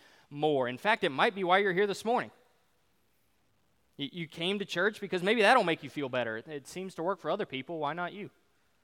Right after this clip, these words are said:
Some of you are here because y-, you think you're supposed to be here,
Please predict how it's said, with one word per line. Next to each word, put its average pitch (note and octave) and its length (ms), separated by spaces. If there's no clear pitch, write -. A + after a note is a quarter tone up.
Some F3+ 200
of F#3 100
you G#3 200
are F3+ 80
here G3 260
because F#3 800
y-, D#3 160
you D3+ 400
think G3 320
you're D#3+ 100
supposed - 520
to F#3 60
be C3 200
here, C#3 440